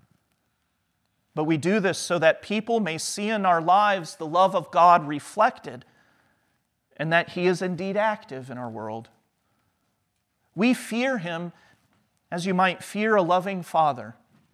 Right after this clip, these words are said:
who is gone away on a trip, but he's returning to give us gifts, to give us souvenirs that we've never seen before,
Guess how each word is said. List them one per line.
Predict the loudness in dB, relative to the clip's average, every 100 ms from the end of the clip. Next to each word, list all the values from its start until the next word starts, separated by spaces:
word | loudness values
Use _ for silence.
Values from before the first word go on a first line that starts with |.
| _ _ _ _ _ 2
who | 4
is | 6 4 2
gone | 6 6 6
away | 4 2 2
on | -2
a | -4
trip, | -6 -6 -6
but | -8 -8
he's | -6 -4
returning | -4 0 2 2 0 -8 -14 _ _ _ _ _ _ _ _ _ -12
to | -8
give | -4 -4
us | -6
gifts, | -6 -6 -6 -10 -20 -20 _ _ _ _ _ _ _ _ _ _ _ _
to | -2
give | 0 0
us | -2 -8 -10
souvenirs | -6 -4 -2 -2 -2 -4 -6 -10 -14 -16 -20 _ _ -8
that | -4
we've | -2 2
never | 2 2
seen | -4 -6 -4 -4 -4
before, | -8 -10 -12 -10 -12